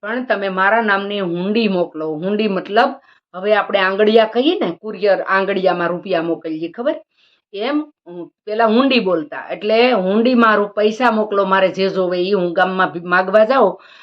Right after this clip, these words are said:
એટલે શિષ્યો હોય ને, એને માગવા મોકલતા આજુબાજુના ગામડામાં. આમ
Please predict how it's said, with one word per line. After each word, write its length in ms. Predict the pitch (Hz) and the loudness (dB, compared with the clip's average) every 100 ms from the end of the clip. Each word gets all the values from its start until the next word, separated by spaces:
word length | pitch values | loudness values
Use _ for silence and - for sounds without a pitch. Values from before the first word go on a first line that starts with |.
| - 180 | -20 -18
એટલે 300 | 170 180 170 | -10 -8 -8
શિષ્યો 460 | - 233 - 240 | -8 -8 2 6
હોય 120 | 254 | 6
ને, 100 | 302 | 4
એને 100 | 285 | 2
માગવા 380 | 220 196 202 196 | 2 2 2 0
મોકલતા 400 | 170 160 160 156 | 0 -2 -6 -4
આજુબાજુના 520 | 165 165 165 160 156 | -4 0 0 0 -4
ગામડામાં. 560 | 147 160 156 143 147 143 _ _ _ | -4 -4 -4 -6 -10 -18 _ _ _
આમ 100 | - | -12